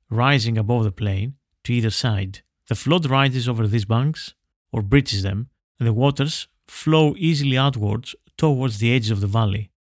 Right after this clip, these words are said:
At high water, a period of perhaps ten days, the river may reach twenty-five feet, and more above its low, and the plain is covered to a depth of up to six feet.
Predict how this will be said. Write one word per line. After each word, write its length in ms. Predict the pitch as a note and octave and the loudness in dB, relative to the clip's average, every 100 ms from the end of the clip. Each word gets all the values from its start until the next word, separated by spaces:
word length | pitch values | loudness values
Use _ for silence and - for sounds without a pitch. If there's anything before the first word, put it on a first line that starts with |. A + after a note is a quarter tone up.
| - | -14
At 120 | G#2+ | -6
high 220 | D3 D#3+ | 0 2
water, 500 | A#2 A2 G#2 A#2 F3+ - _ _ _ _ _ - | 2 0 0 -4 -4 -10 _ _ _ _ _ -8
a 60 | |
period 320 | G#2 C#3 C3 | 0 2 2
of 140 | A2+ - | 0 -4
perhaps 360 | G#2+ B2 - - | -4 -4 -6 -2
ten 220 | - C3+ | 2 2
days, 360 | G#2 G2+ C3 - _ _ _ - | 0 -2 -4 -10 _ _ _ -6
the 200 | G#2+ A2+ | 0 2
river 240 | B2+ B2 | 2 2
may 220 | A2+ A2 G#2+ | 2 2 2
reach 260 | B2 - | 0 -2
twenty-five 500 | - A2 - B2 A2+ | -2 -2 -2 -4 -4
feet, 320 | - - - - _ _ _ _ - | -6 -12 -12 -20 _ _ _ _ 0
and 280 | C#3+ C#3+ - _ | 2 2 -6 _
more 320 | B2+ C3 C3 | 0 2 2
above 320 | A2+ G2+ A#2+ | 2 0 0
its 200 | A2+ - | -2 -4
low, 340 | A2+ G#2+ G2 G#2 _ | -2 -2 -2 -8 _
and 120 | D3 A#2+ | -2 0
the 60 | |
plain 320 | - B2 C#3+ | 2 2 2
is 100 | C3+ | 2
covered 520 | - - E3 B2 B2 - | -4 -2 -2 0 -6 -4
to 80 | |
a 40 | A2+ | -6
depth 520 | F#2+ C3+ C3+ - - _ _ _ _ | -2 -4 -4 -10 -14 _ _ _ _
of 180 | - G2+ | -10 -4
up 180 | C3 B2+ | -4 -4
to 80 | G#2+ | -6
six 280 | - A#2 - | -4 -4 -6
feet. 360 | A2+ G#2 - | -8 -10 -14